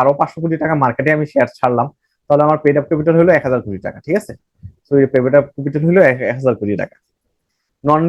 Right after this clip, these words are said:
রিপেবল শেয়ার প্রিমিয়াম অ্যাকাউন্ট, আমি মার্কেটে যখন শেয়ার ছাড়ছি তখন আমি পাঁচশো কোটি টাকার শেয়ার ছাড়ছি, আমি হান্ড্রেড, আহ, আমি দশ টাকা শেয়ারটা বিশ টাকায় ছাড়ছি। এই যে দশ টাকা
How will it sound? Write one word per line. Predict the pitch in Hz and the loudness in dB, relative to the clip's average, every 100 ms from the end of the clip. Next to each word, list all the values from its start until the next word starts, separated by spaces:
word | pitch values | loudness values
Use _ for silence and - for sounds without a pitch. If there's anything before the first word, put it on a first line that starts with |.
| 175 | 2
রিপেবল | 185 185 185 | 2 2 2
শেয়ার | 151 147 | 2 2
প্রিমিয়াম | 151 135 110 | 0 -2 -4
অ্যাকাউন্ট, | - - _ - | -8 -14 _ -2
আমি | 143 147 | 2 2
মার্কেটে | 127 151 160 | 0 0 2
যখন | 170 156 | 2 2
শেয়ার | 139 135 | 0 0
ছাড়ছি | 147 135 202 226 | -4 -4 -6 -6
তখন | 139 143 | -4 -4
আমি | 147 143 | -2 -4
পাঁচশো | 131 147 | -6 -2
কোটি | 156 156 | -2 0
টাকার | 156 147 | -2 2
শেয়ার | 143 139 | 0 0
ছাড়ছি, | 131 - 226 247 _ _ - 127 | -4 -4 -6 -6 _ _ -6 -2
আমি | 170 226 - _ - | 0 -2 -6 _ -6
হান্ড্রেড, | 135 143 - - 127 | -4 -4 -6 -2 2
আহ, | 120 117 131 | 4 2 0
আমি | 151 160 127 127 | -2 -4 -2 -2
দশ | 131 165 | 0 0
টাকা | 160 - | -2 0
শেয়ারটা | 143 135 - 156 | 0 0 -2 -4
বিশ | 147 - | -4 0
টাকায় | 185 170 - | 2 2 0
ছাড়ছি। | 113 - _ _ _ _ _ _ 165 | -6 -8 _ _ _ _ _ _ 0
এই | 180 | 2
যে | 202 | 4
দশ | 190 214 | 2 0
টাকা | 202 | 0